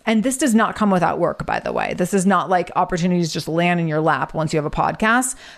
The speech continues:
but it does give you some leverage when you go to build relationships to have some credibility and authority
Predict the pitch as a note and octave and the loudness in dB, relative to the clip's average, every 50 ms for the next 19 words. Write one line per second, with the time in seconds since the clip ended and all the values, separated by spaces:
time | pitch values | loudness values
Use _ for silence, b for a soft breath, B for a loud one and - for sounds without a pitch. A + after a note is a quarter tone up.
0 | B B _ B3 B3 G#3+ F#3 - - - - _ _ _ _ _ _ G3+ F#3 - | B B _ 2 4 4 4 2 -2 -10 -20 _ _ _ _ _ _ -2 2 4
1 | G#3+ G#3+ G#3+ G#3+ B3 B3 A3 A#3 G#3 - A3 G3 F#3+ G3+ A#3 C#4 D4 A3+ F#3 F3+ | 2 2 4 2 0 2 2 0 0 2 0 2 4 4 4 4 2 2 2 2
2 | E3+ F3 E3 F3 F3 F#3 F#3 F3+ E3+ D#3 G#3 G3+ G#3 A3 A3 G3+ G3+ G3 - - | 2 2 0 0 0 2 2 2 2 2 4 4 6 6 6 4 4 0 -4 -6
3 | F#3 F#3+ E3 D3+ - G#3+ G#3 G#3 F3 F3 F3+ F3 F3+ A3+ D4 C#4 - A3 F#3+ E3+ | -4 -4 -4 0 2 2 2 2 2 2 0 2 2 2 0 0 0 -2 -2 0
4 | - F3 E3 E3+ - - - B B B B B B - - A3 G3+ F#3 F#3+ F3+ | 2 2 2 2 0 -4 -12 B B B B B B -6 -4 -2 0 0 0 0
5 | F#3 F3+ - A3 G#3 - G#3 F3 F3 E3 F3 E3+ F3 F3 F3 E3 D#3+ D#3+ D#3 - | 0 -2 -2 -2 -2 0 0 0 2 2 2 4 4 2 2 0 0 -2 -2 0
6 | - A#3+ C4 B3+ A3 F#3 E3 D#3+ D#3 D#3+ E3+ | 2 4 4 4 4 2 0 -2 -2 -4 -6